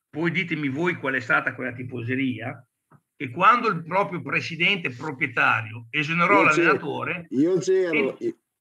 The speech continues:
Speaker 1: entrarono
Speaker 2: ero lì.
Speaker 1: in campo, presero, da quello che dicono i giornali,
Speaker 2: No,
Speaker 1: il
Speaker 2: io c'ero.
Speaker 1: presidente proprietario a calci in culo, tanto che dopo tre giorni l'allenatore resuscitò e fu riassunto.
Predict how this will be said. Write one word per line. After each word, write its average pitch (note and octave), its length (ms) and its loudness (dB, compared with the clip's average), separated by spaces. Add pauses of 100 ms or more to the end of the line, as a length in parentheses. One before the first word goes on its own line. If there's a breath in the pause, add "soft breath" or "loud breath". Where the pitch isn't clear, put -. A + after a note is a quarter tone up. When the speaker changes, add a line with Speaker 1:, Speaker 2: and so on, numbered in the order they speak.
(120)
Speaker 1:
entrarono F#3 600 6
Speaker 2:
ero - 60 4
lì. G#3+ 120 0
Speaker 1:
in G3+ 120 -4
campo, D3+ 760 2 (260)
presero, C#3 880 2 (560)
da B2+ 160 -4
quello F#3 220 4
che E3 100 -2
dicono E3 280 -2
i - 20 -2
giornali, C3 560 2 (360)
Speaker 2:
No, C3+ 120 -4
Speaker 1:
il - 100 4
Speaker 2:
io G#3 100 2
c'ero. F#3 300 2
Speaker 1:
presidente D3 560 0
proprietario F#3 640 2
a B2+ 60 -6
calci F#3 420 0
in G#3 120 -12
culo, E3 580 -4 (500)
tanto A#3 440 4
che E3+ 180 -2
dopo F#3 360 -2
tre G#3 180 0
giorni F#3+ 420 0
l'allenatore F3+ 880 0
resuscitò F3 920 -4 (240)
e C4 140 0
fu G3 320 -4
riassunto. C3+ 960 -2